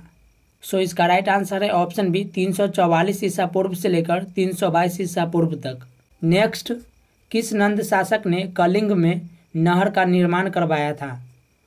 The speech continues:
So इसका राइट आंसर है ऑप्शन बी, महापद्मनंद।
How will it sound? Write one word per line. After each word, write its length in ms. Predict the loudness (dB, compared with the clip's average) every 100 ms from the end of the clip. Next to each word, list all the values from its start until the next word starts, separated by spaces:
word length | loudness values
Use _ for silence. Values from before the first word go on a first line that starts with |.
| _ _
So 140 | -4 -2
इसका 240 | 0 2
राइट 240 | 2 2
आंसर 300 | 0 0 0
है 80 | 0
ऑप्शन 380 | 0 0 0 0
बी, 220 | 0 -2 -4 0
महापद्मनंद। 880 | 2 2 2 2 4 2 0 -6